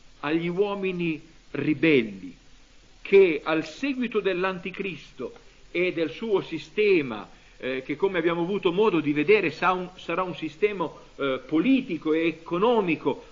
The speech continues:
altamente tecnicizzato, si ritengono completamente al di fuori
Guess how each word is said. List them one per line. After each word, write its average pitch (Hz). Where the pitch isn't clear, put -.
altamente 208
tecnicizzato, 175
si -
ritengono 311
completamente 254
al 180
di 208
fuori 262